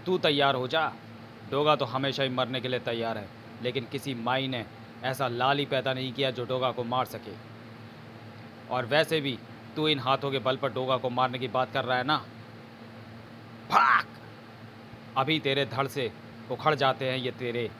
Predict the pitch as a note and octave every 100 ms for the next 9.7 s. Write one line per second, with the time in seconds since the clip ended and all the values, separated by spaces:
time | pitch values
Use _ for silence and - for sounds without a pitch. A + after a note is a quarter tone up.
0 | - - B2+ B2+ A#2 - C#3 B2+ - -
1 | A#3 - - - - - - - - -
2 | - - - - - - D#3 C3 C3+ D3+
3 | D3+ C#3 D#3 D#3 C#3 D#3 C#3 C#3+ C#3 D3
4 | D3+ C#3 C#3 D3 D3+ D#3 B2+ C3 D3 C3+
5 | C3+ D#3+ C3+ - - - - - B2+ C#3
6 | D3 D#3 C#3+ C#3+ C#3+ C#3+ C3 A2+ - A3
7 | F3 - - - - - A2 A2 A#2+ A2
8 | A#2+ C3 A#2+ A2+ A#2 A2+ B2 A2+ G#2 A#2
9 | A#2 B2+ A#2 A#2 A#2+ A2+ A2+